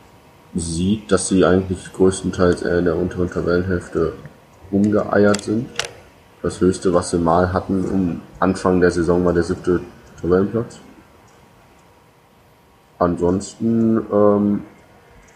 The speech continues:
kann ich eigentlich nur noch sagen, ich freue mich auf Cordoba bei Köln. <laughs> Und, äh, da muss nächste Saison auf alle Fälle mehr kommen.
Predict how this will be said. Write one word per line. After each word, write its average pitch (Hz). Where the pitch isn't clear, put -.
kann 98
ich 98
eigentlich 98
nur 104
noch 98
sagen, 92
ich -
freue 98
mich 95
auf -
Cordoba 117
bei 90
Köln. 113
<laughs> -
Und, 113
äh, 110
da 110
muss 110
nächste 110
Saison 104
auf 107
alle 101
Fälle 101
mehr 87
kommen. -